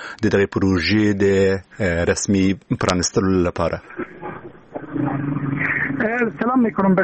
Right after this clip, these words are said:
Speaker 2: شما و همچنان به تمام شنوندگان رادیو آزادی. هرات، اه، امروز متفاوت با دیگر روزهایی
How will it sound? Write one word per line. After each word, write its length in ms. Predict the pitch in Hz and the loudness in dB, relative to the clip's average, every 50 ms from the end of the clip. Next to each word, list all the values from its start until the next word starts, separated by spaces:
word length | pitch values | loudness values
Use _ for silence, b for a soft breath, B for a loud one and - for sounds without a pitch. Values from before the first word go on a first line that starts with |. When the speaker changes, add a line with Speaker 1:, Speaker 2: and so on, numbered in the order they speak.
| - - | 2 4
Speaker 2:
شما 180 | - 202 226 233 | 4 4 4 4
و 140 | 233 233 226 - | 4 2 2 2
همچنان 520 | - 214 202 185 - - 190 214 214 202 | 0 2 0 0 2 2 2 4 4 4
به 240 | 180 190 180 175 165 - - | 4 2 2 2 0 -2 0
تمام 240 | 190 190 202 208 202 196 185 - - | 2 4 4 4 4 2 0 0 0
شنوندگان 540 | 196 190 185 180 165 175 151 190 196 196 190 185 185 165 | 0 2 2 2 2 2 2 0 0 2 2 0 0 2
رادیو 280 | 175 170 156 156 165 165 | 0 0 2 4 4 4
آزادی. 440 | 156 147 156 156 156 180 151 120 - _ _ - _ B B B B B B B B B B _ - - | 4 4 2 2 4 4 4 2 0 _ _ -20 _ B B B B B B B B B B _ 0 0
هرات، 280 | 220 220 233 240 208 - - | 2 4 2 2 0 0 0
اه، 220 | 220 196 196 190 - - - | 2 2 4 2 2 2 4
امروز 400 | 196 196 190 185 220 233 233 196 - - - | 4 4 6 6 6 4 4 4 2 2 4
متفاوت 640 | 175 185 190 190 - - - 196 190 180 226 233 185 170 165 | 4 6 4 4 0 -2 0 0 2 4 2 0 0 0 0
با 260 | 180 202 208 208 220 - - - 165 156 | 2 4 4 4 2 0 -2 -6 -6 0
دیگر 240 | 160 185 180 208 214 | 0 2 2 2 2
روزهایی 520 | 202 - 185 180 160 170 185 196 185 175 | 2 4 4 4 4 4 2 2 2 0